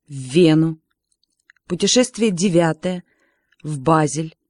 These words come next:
Путешествие десятое. В Гамбург. Путешествие одиннадцатое.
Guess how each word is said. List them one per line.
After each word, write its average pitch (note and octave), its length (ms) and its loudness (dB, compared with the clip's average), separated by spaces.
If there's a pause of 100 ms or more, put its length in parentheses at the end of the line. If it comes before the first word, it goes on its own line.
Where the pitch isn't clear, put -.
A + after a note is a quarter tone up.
(1200)
Путешествие A#3+ 600 0
десятое. F3+ 760 -4 (560)
В - 160 -18
Гамбург. D3+ 720 0 (840)
Путешествие A#3+ 600 0
одиннадцатое. F3 800 0